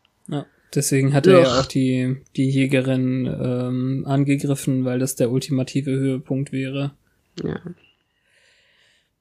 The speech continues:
Speaker 1: Ja. Ich weiß nicht genau, also es ist natürlich völlig, ähm, entgegen dem, was wir von Willow gerne möchten,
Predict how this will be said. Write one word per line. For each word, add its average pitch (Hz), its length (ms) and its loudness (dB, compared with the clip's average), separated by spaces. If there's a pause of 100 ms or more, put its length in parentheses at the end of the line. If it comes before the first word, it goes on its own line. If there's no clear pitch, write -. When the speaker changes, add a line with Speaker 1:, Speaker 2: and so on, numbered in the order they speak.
(1120)
Speaker 1:
Ja. 135 280 -4 (960)
Ich 147 180 0
weiß 165 300 0
nicht 160 240 0
genau, 143 380 2
also 143 260 2
es 139 320 -2
ist 151 180 -2
natürlich 151 680 -2 (800)
völlig, - 880 -2
ähm, 135 580 -4
entgegen 139 640 0
dem, 135 260 0
was 131 220 -2
wir 135 140 -2
von 131 260 -2
Willow 131 240 2
gerne 131 260 0
möchten, 139 640 -2